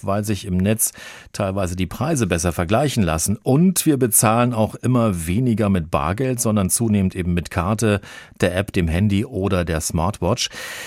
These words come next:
Die klassischen Banken sind dadurch mit der Zeit immer unwichtiger geworden und als Konsequenz haben sich viele Filialen jetzt auch dazu durchgerungen,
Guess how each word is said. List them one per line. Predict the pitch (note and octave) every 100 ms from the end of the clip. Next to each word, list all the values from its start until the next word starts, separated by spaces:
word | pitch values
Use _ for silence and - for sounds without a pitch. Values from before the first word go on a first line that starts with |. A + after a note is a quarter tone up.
| -
Die | A#2 A#2 A#2+
klassischen | B2+ - D#3+ D3
Banken | G#2 G2+ D3 E3
sind | B2 A#2 G#2
dadurch | G2+ B2+ A#2+ G#2+ G2
mit | F#2+ A2 -
der | C3+
Zeit | - A#2+ A#2+ A#2+ - -
immer | A2+ A2 G2 C#3+
unwichtiger | B2+ C#3 C#3+ - C3 C3
geworden | A#2+ G2 G#2+ C3 B2
und | G#2+
als | F#2
Konsequenz | - G2+ G2 E2+ E2 A2+
haben | A2+ G2+ G2+ F#2+ F2+
sich | F2 -
viele | - G#2+ G2+ F#2
Filialen | - E2+ D#2 D2 F#2+ G2
jetzt | F2 -
auch | F#2+ F2+
dazu | - F2 - G2 F2 - - - -
durchgerungen, | F#2